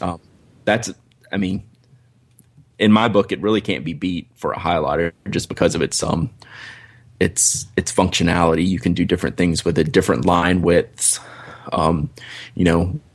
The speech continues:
wide, medium, super fine, underlining. It, it does it all. It looks cool. Um, you know, it'll freak your friends out when they, when they see it. Um, so it's a, it's a,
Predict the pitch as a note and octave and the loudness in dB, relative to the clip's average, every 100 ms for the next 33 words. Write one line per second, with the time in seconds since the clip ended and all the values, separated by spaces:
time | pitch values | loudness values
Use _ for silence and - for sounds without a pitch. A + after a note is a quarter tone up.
0 | _ E2+ E2+ F2 E2+ - F2+ F2+ F2+ F2+ | _ 2 4 4 4 4 4 4 4 2
1 | F2+ F#2 F2 - E2 E2+ E2+ F2+ - F#2 | 0 0 0 0 2 2 2 -2 2 4
2 | F2 E2+ F2 F2+ E2+ D#2+ F2 - - F2+ | 4 4 2 4 4 2 2 0 2 2
3 | E2+ D#2+ F2 F2 F2 F#2 F#2+ F#2+ - - | 4 4 6 4 2 2 2 2 0 0
4 | F2+ F2+ F2+ - - - _ - E2 F2 | 2 2 0 -6 -20 -20 _ 0 2 2
5 | F2 - - F3+ D#2+ G2 G2 F2+ - G2 | -2 -8 -2 0 0 2 2 4 2 2
6 | F2+ - F2+ F2+ E2+ E2 - F2+ F2 F2 | 2 2 2 2 4 2 2 2 4 2
7 | - - F#2+ F2 - F2 F2+ F2+ - E2+ | 0 2 4 4 4 4 6 4 2 0
8 | F2 F2 F2 - - - - - - G2 | 4 2 0 -10 -20 -20 -20 -16 0 4
9 | F2+ F2 - F2 - F2 F2+ E2 C2 F2 | 4 4 2 2 0 -4 -2 -2 0 0
10 | D#2+ | -2